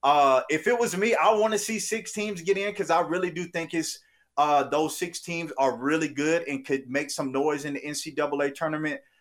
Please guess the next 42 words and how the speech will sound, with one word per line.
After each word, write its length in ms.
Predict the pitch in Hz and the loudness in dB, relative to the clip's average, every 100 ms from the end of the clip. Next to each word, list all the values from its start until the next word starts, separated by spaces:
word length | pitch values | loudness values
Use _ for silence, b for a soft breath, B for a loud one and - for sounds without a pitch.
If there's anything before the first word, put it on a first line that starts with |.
| b | b
But 140 | 135 | 0
obviously 600 | 131 156 156 160 - 151 | 4 4 4 -2 -2 -6
we 180 | 135 143 | -4 -4
go 180 | 147 143 | -4 0
by 160 | 143 135 | 2 2
the 100 | 127 | 0
net, 360 | 139 147 - - _ _ - | -2 -2 -4 -10 _ _ 0
um, 500 | 131 127 127 120 123 | 2 4 4 0 -2
and 100 | 127 | -2
that's 180 | 139 139 | -2 -2
just 220 | 151 135 | -4 -4
one 260 | 143 143 135 | -2 -2 -2
tool. 300 | 156 147 135 | -4 -2 -2
But, 320 | 127 123 - _ _ _ - | 0 0 -2 _ _ _ 0
uh, 380 | 123 123 120 113 | 2 4 2 0
you 140 | 131 | -4
know, 300 | 135 120 113 - _ _ _ _ _ | 0 0 -2 -10 _ _ _ _ _
as 220 | 131 147 135 | -2 0 -2
the 80 | |
net 280 | 139 147 151 | -2 -2 0
and 120 | 139 | 0
those 160 | 139 135 | 0 -2
quality 420 | - 156 139 135 | 0 2 2 -2
wins, 360 | 123 139 139 135 | -2 -2 -2 -2
some 160 | 147 | -4
of 40 | 135 | 0
those 220 | 131 131 | -2 -2
teams 300 | 147 135 131 | -4 -4 -2
just 180 | 135 - | -4 -2
don't 160 | 131 | -4
have 240 | 123 127 120 | 0 -2 -2
those 160 | 120 | -6
quality 400 | - 139 123 117 | -4 -2 0 -2
wins 360 | 117 120 123 113 | -6 -6 -6 -4
that 200 | 120 107 | -4 -4
the, 240 | 113 110 - | -4 -6 -2
that 160 | 117 - | -2 -2
the 80 | |
committee 440 | 107 117 117 120 110 | -10 -8 -6 -6 -6
is 140 | 104 | -6
looking 240 | 117 113 107 | -8 -8 -12
for. 320 | 107 92 | -12 -12